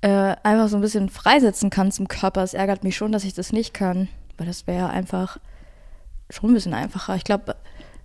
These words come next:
voll viel ist es ja auch so in so Serien zum Beispiel, wo so, ähm, männliche Charaktere oder schwule Charaktere,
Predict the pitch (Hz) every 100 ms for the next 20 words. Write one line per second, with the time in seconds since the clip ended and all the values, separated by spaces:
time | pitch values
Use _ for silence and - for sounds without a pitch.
0 | - - - 214 - 233 226 214 - -
1 | 202 196 196 - 202 196 190 180 175 -
2 | 190 202 220 226 233 226 214 214 - 226
3 | 226 226 - - - - - - 196 190
4 | 185 180 180 180 - 175 170 165 165 170
5 | 190 _ _ - - - - 190 208 208
6 | 208 - 196 202 - 202 202 190 180 -
7 | 202 202 185 185 - 196 190 190